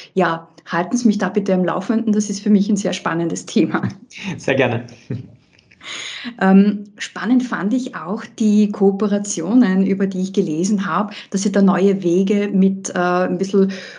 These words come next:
Speaker 1: ähm, unüblichen Partnern beschreiten, zum Beispiel mit dem D-M-Drogeriemarkt,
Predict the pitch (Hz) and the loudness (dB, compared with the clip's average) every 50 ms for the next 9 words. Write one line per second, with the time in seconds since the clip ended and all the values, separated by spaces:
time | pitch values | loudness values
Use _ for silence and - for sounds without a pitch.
0 | - _ - 190 190 190 185 190 196 269 285 302 262 - 190 202 220 214 190 - | -8 _ 2 4 6 6 6 6 6 6 6 6 6 2 2 0 0 0 -2 -2
1 | - 143 147 - 226 233 208 - 196 190 - - - 143 143 147 - - 208 214 | -6 -10 -6 -4 -2 -2 0 0 -2 -4 -4 -6 -10 -12 -14 -14 -8 -4 -2 -2
2 | 226 214 - - 208 190 185 180 - - 214 202 196 190 196 202 196 190 196 196 | -2 -2 -2 -2 0 0 0 -4 -4 0 2 2 2 4 4 2 2 2 2 0
3 | 180 165 170 196 196 202 196 180 170 185 175 175 180 190 226 262 - - - 175 | 0 0 0 0 0 0 -2 -2 -2 -2 -2 -2 0 4 4 4 4 4 2 -2
4 | 254 294 - - | -4 -6 -6 -12